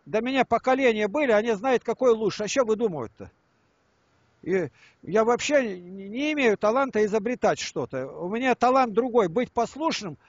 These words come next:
До меня как изобрели, я стараюсь так делать. Вот в переплётном деле я единственное, что придумал — вот это вот, вот это вот печатное, когда по одному листику-то, ну, как капроновая крошка называют, там пропил, потом промазываешь, туда вставляю капроновые уши,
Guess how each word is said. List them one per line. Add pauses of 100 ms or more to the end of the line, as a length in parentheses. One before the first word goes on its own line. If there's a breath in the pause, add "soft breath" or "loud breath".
(200 soft breath)
До
меня
как
изобрели,
я
стараюсь
так
делать. (260 soft breath)
Вот
в
переплётном
деле
я
единственное,
что (280 loud breath)
придумал —
вот
это
вот, (300 loud breath)
вот
это
вот
печатное,
когда
по
одному
листику-то, (220)
ну,
как
капроновая
крошка
называют,
там
пропил,
потом
промазываешь,
туда
вставляю
капроновые
уши,